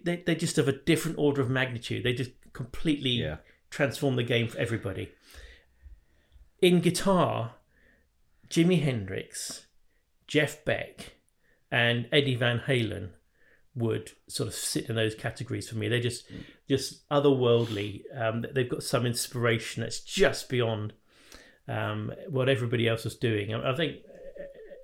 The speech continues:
Speaker 1: yeah, there, there are famous stories about Eric Clapton being silly ticked, severely ticked off when, um, Jimi Hendrix <laughs> showed up in London. It's just,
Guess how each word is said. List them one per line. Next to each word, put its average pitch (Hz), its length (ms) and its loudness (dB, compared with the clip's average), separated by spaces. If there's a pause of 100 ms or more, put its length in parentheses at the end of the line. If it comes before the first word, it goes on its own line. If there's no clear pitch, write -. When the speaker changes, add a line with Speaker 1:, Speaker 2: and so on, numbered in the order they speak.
(160)
Speaker 1:
yeah, 123 300 -4 (160)
there, 135 120 0
there 139 100 4
are 127 40 4
famous 123 340 0
stories 120 220 -2
about - 120 -8
Eric 120 200 -4
Clapton - 300 -8
being 107 160 -4
silly 110 260 -4
ticked, - 380 -14
severely 110 360 -2
ticked 113 240 -8
off 113 160 -4
when, 98 180 -6 (560)
um, 104 500 -8
Jimi 110 240 -2
Hendrix 117 400 -4
<laughs> - 160 -2
showed 135 320 0
up - 260 -2
in 123 260 0
London. 127 420 -4
It's - 320 -12
just, 135 160 -8